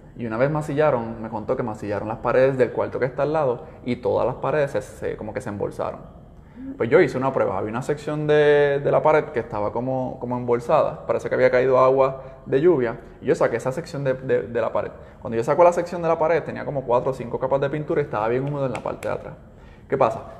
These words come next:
Yo le tuve que orientar al cliente diciéndole, "Mira, la razón, tú no puedes masillar, vas a poder masillar todas las paredes, porque cuando la masilla seca, ella contrae". Parece que en el caso anterior, lo que, el cuarto de al lado, cuando contrajo, pues jaló la pintura de la pared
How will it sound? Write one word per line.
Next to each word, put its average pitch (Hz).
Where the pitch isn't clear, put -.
Yo 123
le 127
tuve 147
que 160
orientar 156
al 147
cliente 175
diciéndole, 139
"Mira, 117
la 113
razón, 117
tú 127
no 131
puedes 147
masillar, 156
vas 139
a 139
poder 143
masillar 147
todas 143
las 139
paredes, 127
porque 123
cuando 160
la 170
masilla 160
seca, 131
ella 117
contrae". -
Parece 117
que 143
en 120
el 120
caso -
anterior, 180
lo 156
que, -
el 113
cuarto 117
de 139
al 143
lado, 180
cuando 117
contrajo, 139
pues 113
jaló 123
la 117
pintura 113
de 120
la 131
pared 139